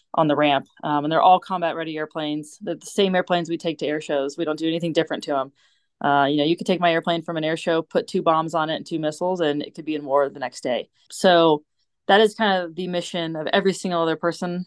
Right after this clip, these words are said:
on this base versus the demo team. Um, so our focus is just very different right now. But if I were back in a combat squadron, then that's something that, you know, those guys not necessarily dream of, uh, but they spend a lot of time and effort and focus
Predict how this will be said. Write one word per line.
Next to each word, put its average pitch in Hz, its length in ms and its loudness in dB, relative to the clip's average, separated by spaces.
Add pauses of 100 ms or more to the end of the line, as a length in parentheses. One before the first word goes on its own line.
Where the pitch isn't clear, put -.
on 180 180 6
this 180 180 -4
base 208 460 0
versus 170 380 -4
the 175 100 0
demo 170 240 4
team. 226 380 0 (140)
Um, 160 480 -2
so - 180 -2
our 220 140 6
focus 226 360 2
is 214 80 -4
just 214 220 -4
very 190 200 2
different 170 320 -2
right 175 140 0
now. 175 260 0 (120)
But 170 140 2
if 170 100 -2
I 170 80 4
were 180 160 0
back 175 220 -2
in 175 60 -14
a 170 60 -12
combat 165 320 -10
squadron, 160 560 -6
then 165 140 0
that's 175 220 0
something 175 380 -2
that, 156 200 2
you 151 140 -12
know, 151 100 0
those 156 220 -2
guys 151 480 0
not 220 160 2
necessarily 202 420 -2
dream 180 320 -6
of, 233 160 -2 (480)
uh, 160 160 0
but 156 140 0
they 175 80 2
spend 180 260 -2
a 170 80 4
lot 185 320 6
of 185 100 -4
time 175 260 -8
and 165 120 -12
effort 160 420 -6 (220)
and 151 180 -2
focus 156 640 4